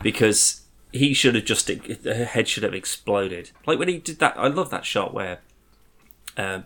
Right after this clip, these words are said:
Mercy gives him the gun, and then he just sh-, shoots and then catches the bullet.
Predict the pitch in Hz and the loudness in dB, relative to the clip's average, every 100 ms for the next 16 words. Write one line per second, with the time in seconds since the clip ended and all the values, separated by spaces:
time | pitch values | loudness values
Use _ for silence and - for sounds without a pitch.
0 | - 110 107 - 101 101 92 90 90 101 | -8 -4 -2 -4 -4 -6 -6 -10 -4 -4
1 | 92 - _ _ _ _ _ - 104 95 | -4 -10 _ _ _ _ _ -8 -4 -4
2 | 90 92 - - - - - 101 - 95 | -4 -4 -4 -6 -4 0 2 2 0 -4
3 | 95 - - - 95 95 101 113 | -4 -4 -6 -6 -10 -8 -6 -6